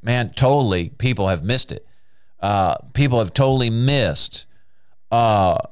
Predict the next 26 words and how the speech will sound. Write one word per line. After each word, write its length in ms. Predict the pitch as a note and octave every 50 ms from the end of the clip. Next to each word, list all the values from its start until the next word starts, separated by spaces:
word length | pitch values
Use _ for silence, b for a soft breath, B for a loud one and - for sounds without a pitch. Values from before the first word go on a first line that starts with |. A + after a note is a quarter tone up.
| - - -
what 280 | - G2 A#2 B2+ A#2 -
the 120 | G#2+ G#2
law 460 | G2+ F#2+ G#2 A#2 B2+ B2+ B2 A2+ A2
was 240 | G2+ G2+ G2+ F#2 D#2
doing 480 | D#2+ F2 A#2 B2 A#2+ A2 G#2 G2 G2 F2 -
in 180 | G2 G#2 G#2 G2+
their 160 | G2 F#2+ F#2
life. 280 | G2 G#2+ G#2 F#2 - -
But 120 | G#2 G#2 - -
I'm 80 | G#2+
telling 220 | G2+ - D3+ D3+ C#3+
you, 100 | A#2+ G2+
the 120 | E2+ G2
mystery 680 | G2 A#2 C#3+ F#3 F#3+ - - - G2 F#2 F2+ F2 F2 E2+ - - - - - - - - -
was 260 | - A2+ C3 - D2+
the 120 | F#2+ A2+ G2+
resurrection 920 | A2 A#2 A#2 - G#2 G#2 F#2+ G2+ B2+ C3+ - - - G#2 F#2 F2+ F2 - - -
as 200 | A#2+ A#2 F#2 G2
a 80 | G2+
result 720 | F#2 G2 G2 D2 E2 A#2+ B2 A#2 F#2 - - - - - - - - b b b b b b b b b b b
of 380 | B2 B2+ B2+ A#2+ A#2 G#2+ E2+ -
confessing 840 | - A#2+ B2 G#2+ G2 - - - D#3+ D#3+ F3 - - D#3+ D3 C#3 B2+
your 140 | A#2 A2 G2+
sins. 760 | - - - B2+ B2+ A#2 F2+ C#2 C2 - - - - - - - - - - - - - B B B B B B B
And 160 | A#2+ C3+ C#3 C#3+
then, 240 | D3 C#3+ C3+ B2+